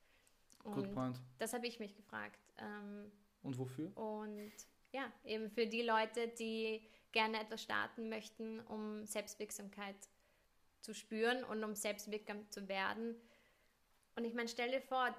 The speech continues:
Speaker 2: wie, wie gut es uns beiden geht, wie
Speaker 1: Ja.
Speaker 2: happy wir sind, dass
Speaker 1: Ja.
Speaker 2: wir diese Dinge leben können, die wir wirklich, die wir uns wünschen und die uns erfüllen. Und stell dir vor,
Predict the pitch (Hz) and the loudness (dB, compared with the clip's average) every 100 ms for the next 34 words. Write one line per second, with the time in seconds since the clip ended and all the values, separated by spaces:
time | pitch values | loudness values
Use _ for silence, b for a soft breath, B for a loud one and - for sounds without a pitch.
0 | - - _ _ - 202 254 247 214 240 | -6 -20 _ _ -6 0 2 0 -2 -2
1 | 254 269 233 - 262 277 - 190 175 190 | 0 0 0 2 2 2 2 0 -2 -6
2 | - - - - 135 240 240 247 208 233 | -8 -8 4 6 8 6 4 2 2 4
3 | 311 302 202 196 - 127 233 240 254 262 | 4 4 0 2 2 4 4 4 4 2
4 | 240 247 247 240 233 220 220 240 269 269 | 2 2 4 4 4 4 6 6 4 2
5 | 226 208 208 202 208 202 208 208 208 214 | 0 2 0 0 -2 -2 0 2 0 0
6 | 214 208 - - _ - - - - - | -2 -4 -10 -20 _ -20 -20 -20 -18 -8
7 | 202 233 220 214 247 277 226 202 208 202 | 2 4 6 4 4 4 2 0 0 0
8 | 202 190 240 240 202 202 240 247 285 240 | -4 0 2 4 2 -2 0 2 2 2
9 | 226 | 2